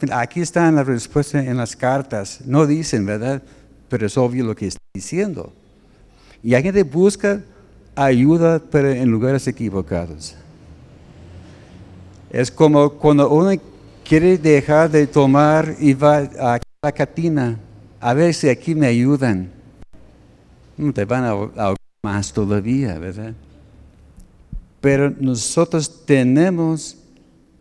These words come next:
el mensaje correcto, ¿verdad? Tenemos y debemos anunciar el mensaje para que sepan. Porque hay mucha gente que está en peligro y no lo saben.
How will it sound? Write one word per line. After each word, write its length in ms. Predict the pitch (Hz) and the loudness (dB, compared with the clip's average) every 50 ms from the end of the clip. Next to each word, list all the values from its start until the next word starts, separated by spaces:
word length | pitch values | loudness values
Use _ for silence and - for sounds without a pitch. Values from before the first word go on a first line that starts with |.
| _ _ _ _ | _ _ _ _
el 160 | - 117 107 | -8 -6 -4
mensaje 540 | 101 104 98 95 - - 113 113 - - 117 | -2 -2 -4 -4 -4 -4 -4 -4 -4 -6 -10
correcto, 480 | - - 113 104 113 110 107 - - 85 | -8 -6 -6 -4 -4 -4 -6 -6 -8 -8
¿verdad? 360 | 85 92 98 117 127 135 131 - _ _ _ _ _ _ _ _ _ _ _ _ _ _ _ _ _ | -6 -6 -6 -8 -10 -10 -12 -14 _ _ _ _ _ _ _ _ _ _ _ _ _ _ _ _ _
Tenemos 680 | - - 131 113 104 117 143 160 185 196 196 190 - - - - | 4 6 6 6 6 4 2 2 2 2 0 -2 -4 -6 -10 -6
y 240 | - 143 139 139 143 | 0 2 4 4 4
debemos 680 | 139 135 135 135 131 123 156 170 180 180 170 - - - | 4 4 4 4 4 4 2 2 2 0 -2 -4 -4 -4
anunciar 560 | 135 131 123 120 117 113 110 - 151 151 147 | -2 0 0 0 0 -2 -2 -2 0 0 0
el 100 | 143 127 | 0 0
mensaje 640 | 117 113 107 101 - - 117 117 117 - 120 117 120 - _ _ _ _ _ _ | 0 0 -2 -2 -4 -4 -6 -6 -6 -8 -12 -12 -12 -14 _ _ _ _ _ _
para 140 | - 120 120 | -4 -4 -2
que 180 | - 127 117 | 0 -2 -2
sepan. 720 | 107 - - - 151 151 156 147 - 90 78 80 87 92 95 - - _ _ _ _ _ _ _ _ _ _ _ _ _ _ _ _ _ _ _ _ _ _ _ _ _ _ _ _ _ _ - _ _ _ _ _ _ _ _ | -2 -2 -2 0 0 0 0 0 -2 -8 -8 -8 -10 -10 -12 -16 -20 _ _ _ _ _ _ _ _ _ _ _ _ _ _ _ _ _ _ _ _ _ _ _ _ _ _ _ _ _ _ -20 _ _ _ _ _ _ _ _
Porque 320 | - 143 - - 143 - - | -8 -6 -4 -4 -6 -6 -4
hay 160 | 127 131 139 | -4 -2 -2
mucha 260 | 151 170 - - 180 | -2 -2 -4 -4 -6
gente 280 | 151 - 165 151 170 160 | -4 -4 -4 -4 -6 -6
que 100 | - 151 | -6 -6
está 240 | 143 - 160 156 - | -6 -2 -2 -2 -2
en 180 | - 143 135 | 0 -2 -2
peligro 540 | 135 - 139 120 110 120 127 123 139 131 135 | 0 0 -2 -2 0 -2 -2 -2 -2 -4 -4
y 160 | - 123 127 | -6 -6 -6
no 160 | 104 104 104 | -4 -4 -4
lo 140 | 104 110 107 | -4 -6 -6
saben. 520 | 104 - 113 107 107 110 104 98 95 95 | -8 -8 -10 -10 -10 -10 -12 -14 -14 -16